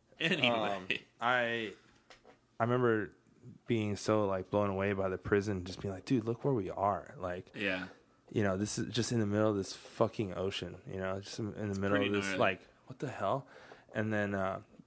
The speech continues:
Speaker 2: closing the doors like they did in the movie.
Speaker 1: Oh, they did that?
Speaker 2: Yeah.
Speaker 1: Wow.
Speaker 2: And so seeing the movie, I was just like, "Fuck, I was there. I was in one of those cells." Like, they closed the door on us.
Speaker 1: <laughs>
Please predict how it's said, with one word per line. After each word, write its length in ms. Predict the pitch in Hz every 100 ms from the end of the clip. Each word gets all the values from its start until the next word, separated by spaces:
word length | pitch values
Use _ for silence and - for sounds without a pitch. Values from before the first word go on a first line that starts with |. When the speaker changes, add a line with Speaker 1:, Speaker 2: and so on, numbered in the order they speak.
| -
Speaker 2:
closing 460 | - - 127 131 127
the 80 | 107
doors 420 | 104 104 117 123
like 120 | 113
they 120 | 110 104
did 220 | 104 107
in 60 | 104
the 60 |
movie. 440 | 98 95 98 127 127
Speaker 1:
Oh, 140 | 107 107
they 120 | 101
did 180 | 101 98
that? 220 | 107 117
Speaker 2:
Yeah. 300 | 117 110 90
Speaker 1:
Wow. 320 | 107 98 85 - _ _ _ _ _ -
Speaker 2:
And 180 | 117 107
so 460 | - 110 104 95 - - -
seeing 320 | - 127 117
the 60 | 107
movie, 360 | 104 113 104 95
I 80 | 95
was 100 | 95
just 160 | 95
like, 280 | 98 90 - - - - - - - _ -
"Fuck, 280 | - - 110
I 80 | 110
was 200 | 92 87
there. 500 | 107 110 98 82 - _ -
I 100 | 113
was 140 | 113
in 140 | 113 113
one 160 | 113
of 60 | 107
those 180 | 101 95
cells." 420 | - 98 90 87
Like, 160 | 143 160
they 140 | 110
closed 340 | - 123 123 113
the 80 | 110
door 320 | 120 123 123
on 160 | 107
us. 380 | 101 92 92 -
Speaker 1:
<laughs> 40 | _